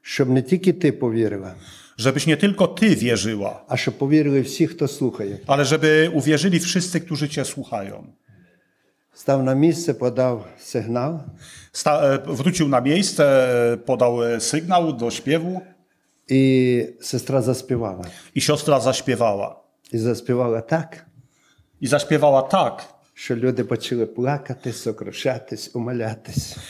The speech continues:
Speaker 2: że ludzie zaczęli płakać, e, skruchę odczuli, zaczęli się modlić.
Speaker 1: Брати і сестри,
Speaker 2: Bracia i siostry,
Speaker 1: Іскупитель наш жив.
Speaker 2: Odkupiciel nas żyje.
Speaker 1: Алілуя!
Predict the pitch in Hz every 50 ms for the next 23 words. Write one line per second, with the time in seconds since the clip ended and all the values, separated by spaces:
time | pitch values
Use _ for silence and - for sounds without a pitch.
0 | - - - - 110 143 156 165 147 156 143 127 143 139 - 135 127 127 - -
1 | - - 143 156 180 175 175 151 143 131 - - - - - - - _ _ 127
2 | 120 120 117 117 117 117 107 - - - - - 151 196 196 - 170 160 160 151
3 | 139 - - - - 151 139 131 117 104 120 117 - 123 120 117 110 - 113 110
4 | 117 131 131 131 127 120 123 120 101 - - - - _ _ _ _ _ _ _
5 | _ _ _ _ 110 120 127 127 - 139 131 123 - - 127 120 104 - - 107
6 | 107 95 92 87 - _ _ _ 117 110 139 143 139 - 139 135 120 - - 127
7 | - - - - 107 127 113 - - - 127 - - 151 131 - 135 123 117 117
8 | 120 107 90 - - 98 92 87 - - _ _ - - - - - - 139 135
9 | - - 160 156 - 170 147 - 165 143 139 131 135 135 127 120 - - - 160
10 | 117 113 139 131 117 104 95 95 110 135 143 143 156 156 160 175 175 156 127 110